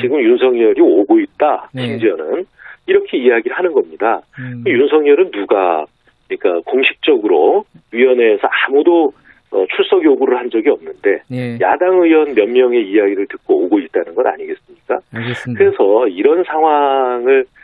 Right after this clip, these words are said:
Speaker 1: 에 대해서 제가 말씀을 했던 거고요.
Speaker 2: 예.
Speaker 1: 뭐 그걸 저 사보임 해달라고 이야기를 했더니 월권이라고 그럽니다.
Speaker 2: 음.
Speaker 1: 근데 저는 월권 해본 적이 없고요.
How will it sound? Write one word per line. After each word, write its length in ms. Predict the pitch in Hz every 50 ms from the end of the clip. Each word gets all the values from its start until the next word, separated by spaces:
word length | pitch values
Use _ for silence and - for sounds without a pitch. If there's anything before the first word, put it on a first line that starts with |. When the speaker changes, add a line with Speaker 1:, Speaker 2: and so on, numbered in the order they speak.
| - - - _ -
Speaker 1:
에 160 | 120 131 139 -
대해서 400 | - - 90 95 - - 143 143
제가 300 | - 113 98 113 110 107 -
말씀을 420 | 78 85 - - - 95 95 -
했던 280 | - - - 180 143 101
거고요. 380 | 87 73 - 92 104 127 139 131
Speaker 2:
예. 280 | 127 131 127 117 120 123 127 - - - - - _ _
Speaker 1:
뭐 160 | - 117 127 120
그걸 400 | - - 127 156 170 165 151 - - _ -
저 180 | - 135 127 127
사보임 400 | - - 147 160 185 185 175 160
해달라고 1000 | 156 147 147 139 135 131 131 127 123 120 117 113 110 110 107 - 120 120 117 117
이야기를 540 | 104 - 104 104 98 101 95 101 101 101 107
했더니 360 | - _ - 95 - 131 -
월권이라고 600 | - - - - - 170 175 165 147 135 120 107
그럽니다. 520 | - - - 78 76 - 104 120 117 95 - _ -
Speaker 2:
음. 240 | 123 120 120 117 113
Speaker 1:
근데 80 | 110 101 -
저는 220 | - 95 117 156 175
월권 380 | 139 80 80 - - 117 101
해본 240 | 104 101 - 92 -
적이 220 | - 85 - - 170
없고요. 500 | - - _ - 92 104 139 165 -